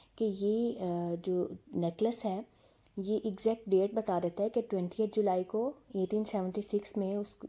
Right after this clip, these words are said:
उसके flat पे भेजा गया था। The next day, he again visited the store, sold the necklace and put eighteen hundred francs in his pocket। Eighteen, sorry, eighteen thousand francs in his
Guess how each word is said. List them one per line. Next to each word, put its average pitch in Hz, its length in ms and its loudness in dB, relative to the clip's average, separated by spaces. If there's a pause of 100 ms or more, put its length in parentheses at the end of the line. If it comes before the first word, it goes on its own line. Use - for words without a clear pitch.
उसके 190 360 -2
flat 180 360 0
पे 180 80 0
भेजा 180 280 0
गया 156 200 -4
था। - 240 -4 (1080)
The 240 120 4
next 254 300 0
day, 262 180 6 (560)
he 269 180 8
again 262 320 4
visited 226 500 2
the 240 120 0
store, 220 320 2 (440)
sold 208 240 4
the 220 80 2
necklace 208 580 -2
and 196 160 -2 (120)
put 220 180 -2
eighteen 202 340 2 (100)
hundred 185 240 -4 (120)
francs 170 320 -4
in 180 200 -2
his 190 120 -6 (100)
pocket। 190 260 -6 (680)
Eighteen, 214 320 2
sorry, 214 280 4
eighteen 208 460 2
thousand 196 400 0
francs 175 420 -6
in 185 200 -2
his 190 100 -6